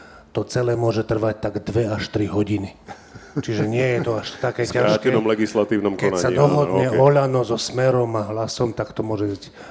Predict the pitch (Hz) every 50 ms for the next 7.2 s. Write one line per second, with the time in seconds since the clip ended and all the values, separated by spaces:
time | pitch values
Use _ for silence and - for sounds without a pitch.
0 | - - - 101 117 120 120 120 110 110 107 107 104 101 - - 107 101 - 101
1 | 110 117 110 117 110 104 95 - 110 107 - 107 98 - - 98 90 87 - 98
2 | 90 - 92 87 90 90 85 80 85 85 87 - - - - - _ _ _ _
3 | _ - _ _ _ - - - - - 127 - - 135 127 123 104 120 127 117
4 | - - 135 156 160 139 - 120 117 110 - 110 104 - 107 113 110 110 - -
5 | 110 104 - - 110 120 131 143 139 127 131 117 107 110 117 120 - - 120 117
6 | 107 120 117 117 113 104 117 107 104 120 120 - 110 113 113 117 117 110 113 110
7 | 113 110 107 98